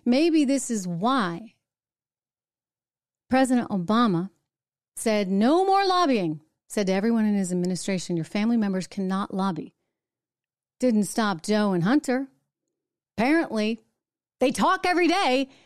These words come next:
and yet somehow father forgot to tell son that the boss says no more lobbying, or maybe he did, which was why Hunter never bothered to register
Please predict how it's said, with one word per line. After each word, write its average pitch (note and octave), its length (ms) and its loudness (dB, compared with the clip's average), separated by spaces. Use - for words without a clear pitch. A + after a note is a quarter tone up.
and C#4 160 2
yet D4 160 0
somehow D4 380 2
father C4+ 540 2
forgot C4 440 0
to C4 80 -8
tell B3 320 -2
son A#3+ 420 -2
that G#3+ 160 -2
the G3+ 80 -4
boss D4 340 0
says A3 360 -2
no B3 400 2
more G#3+ 320 2
lobbying, A3 480 0
or E3 80 -6
maybe G3 240 -8
he F3+ 80 -10
did, G#3 260 -2
which A#3 240 -2
was G3+ 140 0
why A3 380 0
Hunter C4 340 0
never A3 300 0
bothered F#3+ 680 0
to F3+ 120 -4
register F#3 680 -2